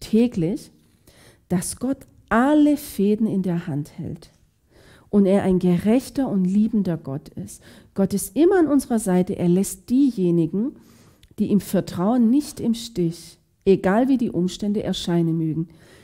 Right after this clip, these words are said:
Die Bibel enthält viele Versprechen, die ein Mensch persönlich von Gott bekommt. Und hier ist eins, was zu meinen Lieblingsversprechen zählt. Ich möchte euch das gerne vorlesen.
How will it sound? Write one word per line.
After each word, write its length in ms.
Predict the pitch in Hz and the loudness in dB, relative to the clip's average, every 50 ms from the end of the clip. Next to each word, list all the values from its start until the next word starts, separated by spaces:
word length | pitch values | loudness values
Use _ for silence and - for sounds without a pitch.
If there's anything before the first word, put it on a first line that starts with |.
| _ _ _ _ - - | _ _ _ _ -4 0
Die 120 | 208 185 | 0 0
Bibel 420 | 170 - 240 269 302 311 320 294 - | 2 2 4 4 4 4 4 0 0
enthält 840 | - 196 185 - - - - - 208 208 226 233 262 269 - - - _ _ _ _ _ _ | 0 -2 -2 -2 -6 -12 -6 -2 0 0 2 0 0 -4 -6 -12 -20 _ _ _ _ _ _
viele 420 | - - - - 294 339 359 359 | -18 -8 0 4 4 4 4 2
Versprechen, 640 | 330 - 269 - - - - 208 214 214 214 220 202 | -2 -4 -8 -10 -10 -8 -4 -2 -2 -2 0 0 0
die 100 | 202 170 | 0 0
ein 160 | 147 175 175 | 0 0 0
Mensch 220 | 180 190 208 - | 0 0 -2 -4
persönlich 720 | - - 190 170 175 - 165 175 185 208 233 262 285 - - - - - - - _ _ | -6 -6 -6 -6 -6 -4 -2 -2 0 0 0 0 -2 -4 -8 -18 -20 -20 -20 -20 _ _
von 400 | _ - - - 208 196 190 180 | _ -10 -4 0 0 2 2 0
Gott 280 | - 185 185 180 185 - | 0 0 -2 -2 -2 -4
bekommt. 580 | - 175 - - - 190 175 180 202 233 233 - | -8 -8 -8 -6 -4 -2 -2 0 -2 -2 -4 -2
Und 180 | - 190 175 | -2 -2 -4
hier 360 | - - - - 302 370 - | -4 -6 -2 0 2 2 2
ist 280 | - 214 - - - - | 0 -4 -8 -8 -8 -6
eins, 460 | 185 185 185 185 208 220 226 - - | -2 -2 0 0 -2 -4 -6 -8 -6
was 160 | 202 185 - | -6 -6 -4
zu 80 | - 185 | -4 -2
meinen 180 | 185 175 175 175 | 0 0 0 0
Lieblingsversprechen 1000 | 180 202 208 - - 196 180 - - 185 170 - - - 151 147 151 - 151 | 0 -2 -2 -2 -4 -8 -8 -8 -10 -12 -12 -10 -10 -12 -12 -10 -8 -10 -10
zählt. 460 | 151 - - 127 123 123 - - - - _ _ _ _ _ _ _ _ _ _ _ _ _ _ _ _ _ _ _ _ _ | -10 -10 -10 -10 -10 -10 -12 -14 -16 -20 _ _ _ _ _ _ _ _ _ _ _ _ _ _ _ _ _ _ _ _ _
Ich 180 | - 190 185 - | -2 -2 0 0
möchte 300 | 220 226 226 - 240 - | 0 0 0 0 -2 -4
euch 140 | - 185 - | -4 -4 -4
das 260 | - 175 175 - - | -4 -6 -6 -6 -6
gerne 220 | - 165 160 165 | -6 -4 -2 -2
vorlesen. 600 | 165 - - 233 262 247 185 170 190 214 - - | -4 -2 -2 0 0 2 0 0 -2 -2 -4 -8